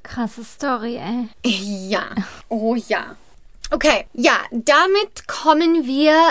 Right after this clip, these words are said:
Speaker 2: äh, zum Ende unserer heutigen Episode. Und das Motto für diese Woche,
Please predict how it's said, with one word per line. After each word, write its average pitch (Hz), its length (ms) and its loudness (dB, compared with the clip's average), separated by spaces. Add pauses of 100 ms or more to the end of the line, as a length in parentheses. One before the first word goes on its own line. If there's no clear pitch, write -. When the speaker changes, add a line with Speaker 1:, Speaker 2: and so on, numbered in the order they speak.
(340)
Speaker 2:
äh, 294 240 4
zum 277 300 -4 (100)
Ende 285 560 0
unserer 254 720 2
heutigen 320 1080 4 (440)
Episode. 233 680 0 (220)
Und 269 720 4 (280)
das 240 680 0
Motto 277 760 4
für 269 180 -4
diese 233 320 -2
Woche, 214 480 0